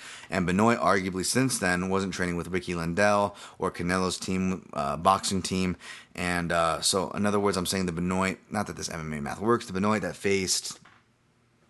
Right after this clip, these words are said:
Brandon Moreno was arguably a better Benoit. And what happened when that Brandon Moreno, um, exchanged hooks with Benoit,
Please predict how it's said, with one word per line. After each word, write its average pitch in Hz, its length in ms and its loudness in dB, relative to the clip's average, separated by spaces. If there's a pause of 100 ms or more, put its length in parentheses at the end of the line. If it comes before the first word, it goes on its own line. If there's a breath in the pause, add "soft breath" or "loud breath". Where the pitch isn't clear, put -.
(200)
Brandon 98 400 -2
Moreno 98 380 0
was 90 160 -4
arguably 98 520 2
a 87 60 -2
better 92 240 2
Benoit. 101 400 0 (360 loud breath)
And 98 120 -4
what 92 120 0
happened 101 420 4
when 92 160 0
that 101 260 2
Brandon 87 260 -2
Moreno, 87 600 -4
um, 62 280 -10
exchanged 82 420 -6
hooks 85 200 -8
with 76 100 -10
Benoit, 82 340 -6